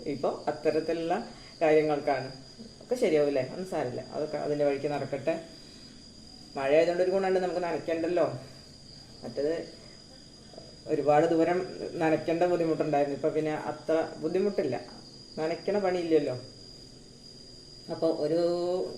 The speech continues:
ബുദ്ധിമുട്ടിന് ഒരു സുഖം ഉണ്ടാവും, അതാണ് പറഞ്ഞത്. ഏതൊരു കഷ്ടകാലോ കഷ്ടപ്പാടോ ബുദ്ധിമുട്ടോ വന്നാലും നമുക്ക് അതിൻ്റെ കൂടെ ചെറിയൊരു സന്തോഷവും സുഖം കൂടെ വേറെ ഉണ്ടാവും. അതാണ് ഇപ്പൊ ഞാൻ പറഞ്ഞു വന്നത് ട്ടോ. ഇപ്പൊ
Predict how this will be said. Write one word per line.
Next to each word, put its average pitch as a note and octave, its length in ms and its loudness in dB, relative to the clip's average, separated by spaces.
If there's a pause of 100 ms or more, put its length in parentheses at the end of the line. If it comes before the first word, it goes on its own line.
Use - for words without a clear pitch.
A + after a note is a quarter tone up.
(140)
ബുദ്ധിമുട്ടിന് F3+ 540 0 (760)
ഒരു F#3+ 140 4 (500)
സുഖം F3 300 4 (160)
ഉണ്ടാവും, C3 380 0 (920)
അതാണ് D3 340 0
പറഞ്ഞത്. B2 360 -6 (420)
ഏതൊരു D#3+ 320 2
കഷ്ടകാലോ D#3+ 500 2
കഷ്ടപ്പാടോ D#3+ 540 0
ബുദ്ധിമുട്ടോ D3+ 460 0
വന്നാലും D#3 400 0
നമുക്ക് D3+ 220 -2
അതിൻ്റെ D3+ 260 0
കൂടെ D#3 260 -2
ചെറിയൊരു D#3+ 480 0
സന്തോഷവും D3+ 500 -2
സുഖം D3 280 0
കൂടെ D3 200 2
വേറെ C#3 300 2
ഉണ്ടാവും. A#2+ 320 -4 (400)
അതാണ് C3+ 220 -2
ഇപ്പൊ C#3 160 -4
ഞാൻ D3 160 -2
പറഞ്ഞു D3+ 280 2
വന്നത് C#3+ 300 0
ട്ടോ. C3+ 160 -6 (2000)
ഇപ്പൊ C#3 160 -6